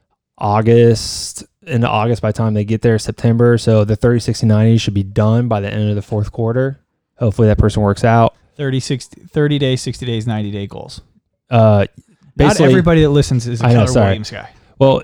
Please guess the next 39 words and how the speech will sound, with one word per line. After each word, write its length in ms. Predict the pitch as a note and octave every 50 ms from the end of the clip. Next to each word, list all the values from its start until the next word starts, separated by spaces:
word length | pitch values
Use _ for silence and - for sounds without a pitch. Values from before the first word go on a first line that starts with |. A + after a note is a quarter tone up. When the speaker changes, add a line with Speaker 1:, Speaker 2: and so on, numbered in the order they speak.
| - _
Speaker 1:
thirty, 200 | - - C#3+ C#3+
sixty, 240 | B2+ - C#3 - -
ninety, 160 | A#2+ A2+ G#2+
basically 420 | G2+ A2 A#2 A2 - B2 A#2 A2+ A2
they're 180 | A2 A2+ A#2+
on 120 | A2+ A2+ A2
a 60 | G#2
thirty 320 | - - C3 A#2 A#2 A#2
day 160 | G#2+ A2 G#2+ G#2
trial 280 | - - G#2 G2+ G2+
period 280 | - G2+ F#2+ F2+ F#2+ G2
each 180 | G2+ G2 - -
month. 260 | G2 G2 F#2 F#2 -
So 320 | - - G#2+ G2+ G2+ A2 -
your 80 | - -
first 220 | - C3+ C3 - -
thirty 220 | C#3 B2+ B2+ B2+
days, 480 | B2 B2+ B2 B2 A#2+ A#2+ A#2 A2 - -
you 140 | - B2 A#2+
set 200 | - - G#2+ -
the 80 | A2
goals 380 | G2 G#2+ G#2+ G#2+ A2+ A2+ G#2+ G#2
and 80 | A2 G#2
what 160 | G#2 G2 -
you 60 | G#2+
want. 340 | G2+ G#2 G#2+ A2+ A2+ A#2 - - - _ _ _ _ _ _ -
If 80 | - -
they're 100 | G#2 G2+
not 180 | A2 A2 G#2+
exceeding 440 | G2+ G2 - - - A#2+ B2 B2+ C3
it, 260 | C3 B2+ - - _ _ _ _ _ _ _ _ _ _ _ _
you 260 | - B2 A2+ A2 G#2+ G2
personally 440 | - - A#2+ - - A2 G#2 G2+
like, 180 | G2 F#2+ F#2 F#2+
"Hey, 220 | - - B2 A#2 G#2+
should 140 | G2+ - F#2+
I 40 | F#2
keep 260 | - - C#3 C3 -
'em 300 | C3 C3 B2+ B2+ A#2+ B2+